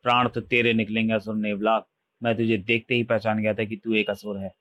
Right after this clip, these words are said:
और असुरों को मारने में कालदूत को महारत हासिल है। कालदूत, ओ,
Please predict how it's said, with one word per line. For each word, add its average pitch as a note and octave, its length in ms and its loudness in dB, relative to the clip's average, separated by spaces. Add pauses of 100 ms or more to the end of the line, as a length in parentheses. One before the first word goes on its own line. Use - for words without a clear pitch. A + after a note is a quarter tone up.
(280)
और G#2 180 0
असुरों B2 300 -2
को A2+ 100 -2
मारने A2 320 0
में A2 140 -2
कालदूत G#2+ 440 -2
को A2+ 100 -4
महारत G#2+ 500 0
हासिल G#2 340 -6
है। F#2+ 120 -8 (1040)
कालदूत, A2 520 2 (380)
ओ, A2+ 360 0